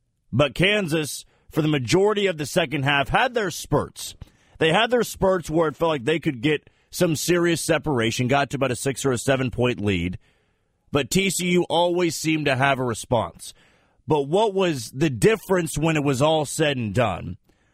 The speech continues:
is that on the defensive side of things, Kansas locked down T C U. Mike Miles last night had one of his worst shooting performances of the season.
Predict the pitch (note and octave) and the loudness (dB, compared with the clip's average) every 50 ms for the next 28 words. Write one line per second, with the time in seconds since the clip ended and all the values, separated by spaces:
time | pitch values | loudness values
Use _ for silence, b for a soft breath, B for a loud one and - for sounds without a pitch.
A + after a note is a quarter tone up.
0 | _ _ _ _ _ _ _ _ - - D#3+ E3 C3+ F#3 E3+ D#3+ E3 D#3+ D#3+ D#3+ | _ _ _ _ _ _ _ _ 0 2 2 4 4 2 2 2 0 -2 -2 -2
1 | D3+ D#3+ B2+ - - A3+ A#3 B3 B3 - - G3+ D#3+ A#2+ - - C#3+ B2+ A#2+ G#2+ | -2 -2 -2 0 0 0 2 0 0 -2 -2 -2 -2 -2 -2 0 2 2 2 0
2 | G2 F2+ - - G#2 F2 D#2 - - - - - - _ _ _ _ _ _ _ | -2 -4 -4 -4 -4 -4 -6 -10 -16 -16 -16 -16 -18 _ _ _ _ _ _ _
3 | _ _ _ _ _ _ _ _ _ _ _ _ - - F3+ F3+ F3+ D#3 D3+ A2+ | _ _ _ _ _ _ _ _ _ _ _ _ 0 2 2 2 2 -2 -2 0
4 | B2+ D#3 D#3+ D3 C#3 - D3+ D3 C3+ B2 - - C3 A#2+ - - G#2+ G2 G2 F#2+ | 0 2 2 2 0 0 0 0 0 -2 -2 -4 -4 -4 -4 -4 -4 -2 -2 -2
5 | E2 - - - _ _ _ _ _ _ _ _ _ _ _ _ - A2 D#3+ F3 | -4 -4 -10 -20 _ _ _ _ _ _ _ _ _ _ _ _ 0 2 4 4
6 | A3 G#3+ D#3 E3 F3+ F#3 F3+ D#3+ C#3 B2 A#2 G2 A2 A#2+ A#2 A2+ A2 - - A#2 | 2 2 0 0 2 2 2 2 0 -2 -4 -2 -2 -2 0 0 -2 -4 -4 -2
7 | G#2+ G2+ G2 A2 - _ _ _ _ _ _ _ _ _ _ _ _ _ - - | -2 0 -2 -2 -4 _ _ _ _ _ _ _ _ _ _ _ _ _ -2 0
8 | C3 D3 D3 C#3+ D#3 D#3+ D#3 D#3 C#3 C#3 C3 G#2+ A2 B2 E3 F#3 F#3 D#3+ - - | 2 2 2 2 0 0 0 0 0 -2 -2 -2 0 0 2 2 0 0 0 0
9 | F3+ F3 E3+ C3+ C#3+ C3+ - D3 D#3+ E3 D#3 C3 C#3+ C3+ C#3 C#3 B2+ A#2 - - | 0 0 0 -4 -6 -6 -2 -2 -2 0 0 -2 0 0 0 0 -2 -4 -6 -2
10 | C3+ B2+ A2 F2 F2 D#2+ - | -2 0 0 -2 -6 -8 -10